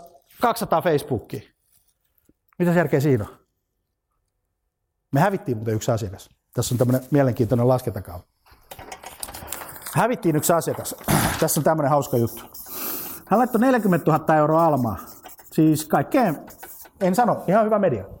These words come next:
Ei, no hard feelings. Mut kun tää päättäjä, tää toimitusjohtaja tämmöisessä firmassa, joka on kuitenkin ihan iso firma, niin ajatteli tämän jutun näin.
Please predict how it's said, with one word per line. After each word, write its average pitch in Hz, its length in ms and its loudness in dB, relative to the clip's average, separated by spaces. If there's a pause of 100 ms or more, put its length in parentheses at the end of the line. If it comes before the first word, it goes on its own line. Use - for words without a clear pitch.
(180)
Ei, 147 120 0 (280)
no 143 120 0
hard 143 200 0
feelings. 117 320 -2 (800)
Mut - 160 -4
kun 147 120 0
tää 165 160 2
päättäjä, 208 480 0
tää 120 120 2
toimitusjohtaja 120 840 0
tämmöisessä 117 380 0
firmassa, 120 360 2
joka 110 140 -2
on 113 60 0
kuitenkin 139 260 2
ihan 160 140 4
iso 151 180 2
firma, 113 440 0
niin 127 120 4
ajatteli 175 340 2
tämän 127 100 4
jutun 120 260 2
näin. 95 160 -4